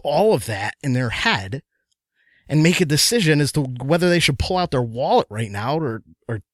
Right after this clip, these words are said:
tell you to go kick rocks. You can't do it. Some people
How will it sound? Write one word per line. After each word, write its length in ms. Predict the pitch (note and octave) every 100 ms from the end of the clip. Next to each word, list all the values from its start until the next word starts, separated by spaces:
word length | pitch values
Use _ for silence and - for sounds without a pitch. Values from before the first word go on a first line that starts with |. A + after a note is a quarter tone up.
| -
tell 160 | E3+
you 60 | F3+
to 80 | D#3
go 140 | F3
kick 260 | - G3+ F3+
rocks. 580 | G3 A3 - - - - _ _ _ _ _ _ _ _ _ _ _ _ _ -
You 60 |
can't 360 | - B3+ B3+ C3+
do 220 | A#3 C4+
it. 140 | A2
Some 280 | - - A#3
people 300 | A#3+ A#3 A#3+